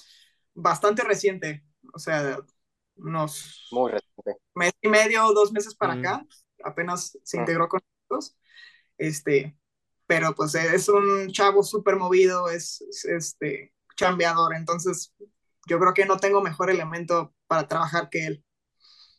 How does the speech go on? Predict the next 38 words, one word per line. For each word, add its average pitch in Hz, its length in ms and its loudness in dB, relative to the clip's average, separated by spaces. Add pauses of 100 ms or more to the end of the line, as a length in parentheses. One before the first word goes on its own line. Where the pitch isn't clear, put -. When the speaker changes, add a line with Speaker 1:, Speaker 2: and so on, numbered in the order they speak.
(100)
Speaker 3:
¿Y 117 100 -10
se 131 100 -4
la 123 80 4
van 139 100 4
a 156 40 4
rifar 147 260 4
a 143 120 2
Power 151 320 4
Trio 170 320 2
o 110 360 0
estarán 117 380 -6
en, 127 120 -6
i-, 117 280 -8
incorporando 117 640 2
al, 123 140 2
al, 110 240 -6
algún 110 240 -2
elemento, 120 580 0
a, 107 40 0
a, 98 300 -8 (140)
algún 107 240 -8
elemento 117 280 -4
más? - 460 -10 (600)
Speaker 1:
Sí, 214 520 4
mira, 196 280 6
fíjate, 202 280 2
ahorita 208 240 0
que 226 60 -2
lo 208 80 4
mencionas, 202 640 -2 (220)
Flavio 196 580 2 (220)
se - 200 -10
va, 156 320 -2
se 170 160 -8
pasó 165 380 -2
a, 170 260 4
a 147 180 -8
guitarra 165 480 -4